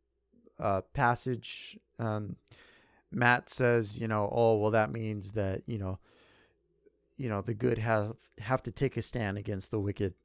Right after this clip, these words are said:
And the priest wisely corrects him and says, "No, that,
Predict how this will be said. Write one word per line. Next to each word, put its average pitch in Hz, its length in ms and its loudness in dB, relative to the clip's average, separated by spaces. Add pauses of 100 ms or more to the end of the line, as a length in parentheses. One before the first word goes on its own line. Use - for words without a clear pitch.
(960)
And 120 540 -4
the 131 80 -2
priest - 420 -2
wisely 127 960 2
corrects - 420 0
him 104 300 -4
and 113 160 -8
says, 131 380 -2
"No, 202 280 0
that, 202 200 2